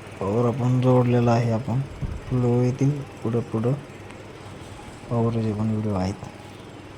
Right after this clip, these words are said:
चार फूट तुरी आहे.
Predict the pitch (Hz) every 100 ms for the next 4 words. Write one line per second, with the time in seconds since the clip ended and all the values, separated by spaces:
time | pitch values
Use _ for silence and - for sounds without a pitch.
0 | - - - - - - - - - -
1 | - - - 135 131 131 131 127 - 135
2 | 135 127 120